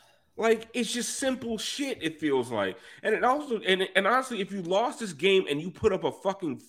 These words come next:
fight, like, you would think that this team would come out with a sense of fucking pride or something. They came out with nothing. Just a listless,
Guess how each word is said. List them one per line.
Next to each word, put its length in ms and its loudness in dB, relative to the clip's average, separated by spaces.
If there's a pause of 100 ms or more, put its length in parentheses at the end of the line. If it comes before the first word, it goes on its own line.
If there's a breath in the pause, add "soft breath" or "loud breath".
fight, 300 0 (920)
like, 220 4
you 220 0
would 160 4 (180)
think 340 0
that 140 4
this 240 -4
team 160 -2
would 120 0
come 180 0
out 140 4
with 120 4
a 60 0
sense 280 -4
of 120 -6
fucking 320 -4
pride 540 2
or 160 0
something. 680 -6 (400 soft breath)
They 120 4
came 240 2
out 160 4
with 100 -4
nothing. 540 -2
Just 260 -2
a 80 4
listless, 680 0